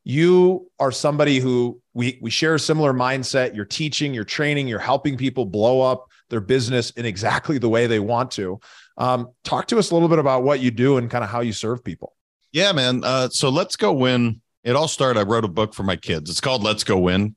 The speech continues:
Speaker 2: Keys to Living Your Best Life. And I never meant to
Speaker 1: Yeah.
Speaker 2: share it with anyone.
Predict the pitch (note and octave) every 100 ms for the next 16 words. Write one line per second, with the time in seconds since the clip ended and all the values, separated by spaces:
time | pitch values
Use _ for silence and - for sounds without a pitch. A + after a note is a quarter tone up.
0 | _ - F2+ E2+ F#2+ F#2+ G2 F#2+ G#2+ G2+
1 | C3 B2 - G2 A2+ D3+ G#3 A3 C3+ C3+
2 | G#2 - A2+ A2 - - - _ - F#2+
3 | E2+ A#1+ - -